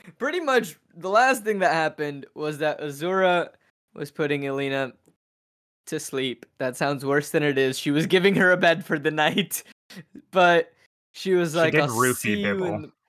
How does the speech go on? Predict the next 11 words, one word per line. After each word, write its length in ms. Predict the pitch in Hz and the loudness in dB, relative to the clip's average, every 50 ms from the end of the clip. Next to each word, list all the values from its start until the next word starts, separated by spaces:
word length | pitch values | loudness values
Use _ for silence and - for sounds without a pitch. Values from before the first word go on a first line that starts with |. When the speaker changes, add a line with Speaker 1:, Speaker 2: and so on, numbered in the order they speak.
| _ - | _ -4
Speaker 1:
the," 80 | 196 185 | -4 -4
<laughs> 0 | |
she 280 | 170 - - 233 233 | -2 -2 -2 -2 -2
did 280 | 202 170 214 262 - 269 | -2 0 0 0 0 2
<laughs> 20 | - | 2
roofie 680 | 277 262 214 254 202 254 247 220 220 170 - 240 233 175 | 2 2 4 4 4 4 4 4 2 2 0 0 0 2
Bibble. 480 | 170 196 196 180 - 135 117 123 - - 220 - - - _ _ _ _ _ - | 2 0 0 0 -2 -4 -6 -6 -10 -14 -18 -18 -20 -20 _ _ _ _ _ -6
So 300 | - 170 165 165 165 165 | -2 0 0 2 2 0
I'm 140 | 160 170 180 | 0 -2 0
not 260 | 202 214 202 185 170 | 0 0 0 0 -4
sure, 520 | - - - 180 175 156 131 113 113 120 | -8 -6 -4 -2 -2 -2 -2 -4 -10 -12